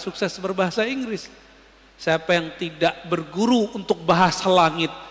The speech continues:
dia tidak akan bisa berbicara dengan bahasa langit. Itu bahasanya ya, horornya kira-kira begitu. Malaikat itu kan makhluk langit. Jika karakter mereka mau kita pinjam, maka ini bahasa-bahasa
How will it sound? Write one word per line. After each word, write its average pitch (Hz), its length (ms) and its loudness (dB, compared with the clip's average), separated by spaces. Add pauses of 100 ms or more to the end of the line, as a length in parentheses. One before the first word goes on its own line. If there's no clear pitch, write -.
(120)
dia 196 160 6
tidak 175 320 0
akan 147 160 -2
bisa 151 400 -2 (320)
berbicara 175 640 2
dengan 147 320 -2
bahasa 143 400 -2
langit. 131 400 -4 (1600)
Itu 160 160 -4
bahasanya 143 600 -2
ya, 143 160 -6 (120)
horornya 180 400 2
kira-kira 180 320 0
begitu. 165 480 -4 (1040)
Malaikat 214 480 4
itu 320 80 -4
kan 294 160 4
makhluk 226 400 4
langit. 240 400 0 (400)
Jika 214 320 2
karakter 233 560 2
mereka 277 400 4
mau 240 240 2
kita 226 160 -2
pinjam, 208 480 -2 (480)
maka 170 240 2
ini 208 80 -2
bahasa-bahasa 180 960 2